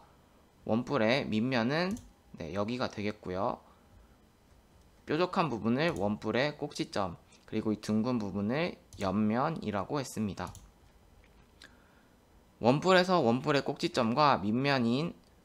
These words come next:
원의 둘레의 한 점을 이은 선분을, 그렇죠, 모선이라고 합니다. 꼭지점과 밑면의 둘레의 한 점을 이은 선분을 모선이라고 하고요. 원뿔의 꼭지점에서 밑면의 수직인 선분의 길이를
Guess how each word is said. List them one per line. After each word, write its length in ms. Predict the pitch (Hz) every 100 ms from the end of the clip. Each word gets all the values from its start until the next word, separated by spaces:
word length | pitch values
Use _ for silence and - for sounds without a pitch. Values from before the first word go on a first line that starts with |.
| -
원의 340 | - 120 120 -
둘레의 380 | 117 123 127
한 200 | 135 151
점을 240 | 147 156 120
이은 220 | 113 117
선분을, 640 | 143 127 107 113 160 190 - - - _ -
그렇죠, 540 | - 110 - 120 - - -
모선이라고 920 | 107 120 160 160 156 110 104 92 139
합니다. 420 | 160 110 95 82 - - - - - - - - _ _ _ _
꼭지점과 840 | - 113 - - 107 101 117 147 -
밑면의 540 | 107 110 131 113 - - -
둘레의 320 | - 101 104 110
한 200 | 139 139
점을 300 | 131 123 104
이은 160 | 107
선분을 680 | 110 143 127 107 127 127 -
모선이라고 720 | - 101 107 139 135 117 - 107
하고요. 460 | - 95 98 139 - - - - - - -
원뿔의 440 | 113 127 147 120
꼭지점에서 800 | 131 - 151 131 117 131 147 156
밑면의 540 | 104 104 127 135 107 -
수직인 480 | - - 151 147
선분의 440 | 139 131 117 104 92
길이를 640 | - 92 92 127 160 175